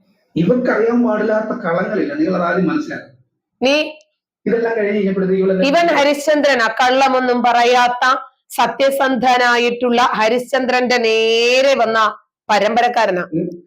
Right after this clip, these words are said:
Speaker 1: "ചേട്ടാ, ഞാൻ ഗർഭിണിയാണെന്ന്" പറഞ്ഞു. അപ്പോഴും ഞാൻ ഓർത്ത് ശരിയായിരിക്കും, ഇനി ഞാൻ ചെയ്ത തെറ്റല്ലേ, ഞാൻ കളയത്തില്ല. അതിപ്പോ ഇവളുടെ പോലെ എന്നതാണെന്ന് പറഞ്ഞെന്ന് പറഞ്ഞാൽ ഞാൻ കളയത്തില്ല. കാരണം ഞാൻ ചെയ്ത തെറ്റാണെങ്കിൽ അത് ഞാൻ തന്നെ ഏറ്റുപിടിക്കണം.
Speaker 2: ഓ.
Speaker 1: ഇതിലെ പിള്ളേരുടെ ഭാവി കളയാന്ന് പറയുന്നത് മോശമായ കാര്യമാണ്.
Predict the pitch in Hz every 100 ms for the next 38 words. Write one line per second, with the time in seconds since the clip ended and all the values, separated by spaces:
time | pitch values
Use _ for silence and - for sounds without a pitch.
0 | _ _ _ _ 180 180 196 180 180 160
1 | 151 180 180 143 131 123 123 - 151 190
2 | 190 170 185 165 - 156 170 147 139 151
3 | 160 165 160 190 214 - 202 202 190 185
4 | 147 - - - 185 190 190 180 180 131
5 | 127 - _ _ _ - - 185 190 190
6 | 175 196 185 185 190 170 202 214 202 196
7 | 185 190 180 175 170 165 156 143 143 127
8 | 131 - 311 - 165 190 175 175 - 160
9 | 151 151 143 143 151 165 165 127 131 123
10 | 123 156 226 214 156 170 170 175 175 160
11 | 165 190 165 165 156 156 151 165 185 196
12 | 185 156 135 -